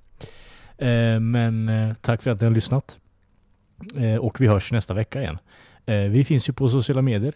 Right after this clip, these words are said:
Eh, bara söka på Filmsmakarna där, eh, så hittar ni oss. Eh, vi föredrar ju Facebook och Instagram där. Eh, men vi finns även på YouTube och Spotify och så vidare.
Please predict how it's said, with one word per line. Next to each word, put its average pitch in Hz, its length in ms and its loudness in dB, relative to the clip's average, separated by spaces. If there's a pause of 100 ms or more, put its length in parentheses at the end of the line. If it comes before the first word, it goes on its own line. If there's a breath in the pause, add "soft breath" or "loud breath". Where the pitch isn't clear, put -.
(120)
Eh, 117 140 0
bara 113 140 0
söka 110 280 -4
på 110 280 0
Filmsmakarna 113 640 -2
där, 110 160 -4 (260)
eh, 101 60 0
så 98 120 0
hittar 98 220 0
ni 104 80 0
oss. - 280 -8 (640 loud breath)
Eh, 104 100 0 (260)
vi 98 120 2
föredrar 98 420 2
ju 98 100 0
Facebook 98 540 -4
och - 300 -8
Instagram 101 680 -4
där. 87 160 -6 (1000 loud breath)
Eh, 101 240 0
men 98 140 0
vi 95 60 -2
finns 101 260 0
även 92 200 -2
på 104 120 0
YouTube 95 480 0
och 87 120 0
Spotify - 500 -6
och - 180 -8
så - 120 -10
vidare. 82 260 -8